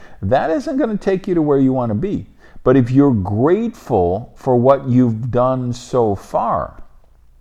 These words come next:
if you're grateful for the people who have assisted you so far, for the lessons you have learned so far, for who you have become so far,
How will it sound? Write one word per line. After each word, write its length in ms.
if 260
you're 180
grateful 800
for 160
the 140
people 580
who 160
have 120
assisted 600
you 220
so 420
far, 640
for 200
the 120
lessons 640
you 200
have 220
learned 420
so 400
far, 680
for 300
who 380
you 280
have 380
become 540
so 400
far, 640